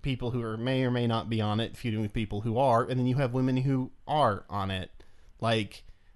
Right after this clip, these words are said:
I don't know, Natalie and Natalia, whatever. Her name's Natalie. Oh my God, we're breaking kayfabe here. Natty and Nikki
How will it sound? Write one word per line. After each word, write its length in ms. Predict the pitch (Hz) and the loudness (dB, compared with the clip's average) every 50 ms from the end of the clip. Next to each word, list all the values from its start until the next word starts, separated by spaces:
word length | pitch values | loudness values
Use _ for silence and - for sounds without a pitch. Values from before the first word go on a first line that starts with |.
| - - - | -16 -4 2
I 60 | 143 | 4
don't 120 | 160 185 202 | 4 6 6
know, 320 | 208 202 170 127 101 - - - - | 6 6 6 4 2 -2 -10 -16 -8
Natalie 840 | 123 131 135 139 143 147 165 175 190 180 175 170 180 180 175 160 - - - - - - - - - - - - - - _ - - - - - - - - - - - - - - - | -4 -2 0 2 2 2 2 2 2 2 2 2 2 2 -2 -4 -6 -16 -20 -20 -20 -20 -20 -20 -20 -20 -20 -20 -20 -20 _ -20 -20 -20 -20 -20 -20 -20 -20 -20 -20 -20 -20 -20 -16 -6
and 420 | 113 123 127 120 113 110 110 104 - - - - - - - - - - - - 104 | -2 0 2 2 2 2 0 -2 -6 -8 -20 -20 -20 -20 -20 -20 -18 -18 -16 -10 -4
Natalia, 640 | 117 117 110 - - 104 104 101 98 104 101 - - | -2 -2 -2 -2 -4 -4 -4 -4 -4 -4 -6 -6 -6
whatever. 440 | - 101 101 101 101 107 110 104 - - - - - - - - - - - - | -6 -6 -4 -4 -6 -6 -8 -10 -12 -14 -20 -18 -12 -8 -4 -4 -4 -4 -4 -4
Her 120 | 123 120 117 | -4 -2 0
name's 300 | 113 110 107 107 104 101 | 0 0 0 -2 -4 -6
Natalie. 460 | 101 101 98 98 98 101 101 101 98 | -6 -6 -6 -8 -8 -8 -6 -4 -2
Oh 80 | 101 104 | -2 -2
my 140 | 101 101 104 | -2 -2 -4
God, 260 | 101 101 98 101 101 | -6 -8 -8 -8 -6
we're 100 | 110 110 | -6 -6
breaking 280 | 107 113 117 120 110 | -4 -4 -2 -2 -4
kayfabe 420 | 110 - 107 101 - - - - - | -4 -4 -6 -6 -6 -10 -12 -10 -10
here. 200 | - - 104 - - - - - - - - - - - - - - | -10 -10 -12 -14 -16 -20 -20 -20 -20 -20 -20 -20 -20 -20 -20 -14 -6
Natty 500 | - 120 127 135 139 139 135 135 135 - - - - - - - - - | 0 2 4 4 4 4 2 0 -2 -4 -10 -20 -20 -20 -20 -20 -14 -6
and 360 | 110 117 117 117 113 107 - - - - - | -2 0 0 2 0 0 -2 -6 -12 -10 -4
Nikki 560 | 131 127 131 117 - 120 113 113 113 113 | -2 -2 0 0 -2 -2 -2 -2 -4 -6